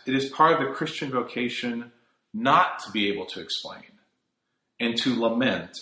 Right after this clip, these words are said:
instead. As the Spirit laments within us, so we become, even in our own self-isolation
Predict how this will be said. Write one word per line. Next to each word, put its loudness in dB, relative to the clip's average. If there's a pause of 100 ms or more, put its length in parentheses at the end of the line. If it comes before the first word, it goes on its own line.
instead. -6 (1400)
As 2
the -2
Spirit 4
laments 4
within -2
us, -4 (640)
so 4
we 6
become, -2 (400)
even 4
in 4
our 4
own 2
self-isolation 2